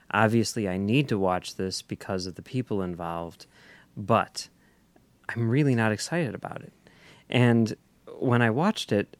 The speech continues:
I was sort of very intrigued by sort of the world that they were, um, you know, depicting. Like, the story itself didn't really interest me, but I really liked, like, showing how various facets of this society were working now and,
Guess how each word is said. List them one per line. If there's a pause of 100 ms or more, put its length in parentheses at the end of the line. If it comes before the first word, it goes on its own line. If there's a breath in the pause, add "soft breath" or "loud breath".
(120)
I
was
sort
of
very
intrigued
by
sort
of
the
world
that
they
were, (420 soft breath)
um, (720)
you
know,
depicting.
Like,
the
story
itself
didn't
really
interest
me, (360 soft breath)
but
I
really
liked, (140)
like,
showing
how (140)
various
facets
of
this
society
were
working
now
and,